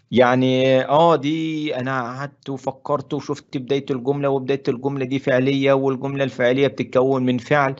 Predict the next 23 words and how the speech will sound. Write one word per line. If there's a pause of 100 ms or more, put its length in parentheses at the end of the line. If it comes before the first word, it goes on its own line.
(340)
والفاعل
بسأل
عنه
بمن، (280)
والمفعول
بسأل
عنه
بماذا، (260)
وديت
أنا
بسأل
عنها
بماذا.
أنا
كده
حافظ
وفاهم
وتمام
والدنيا
كلها
زي
الفل، (420)
بس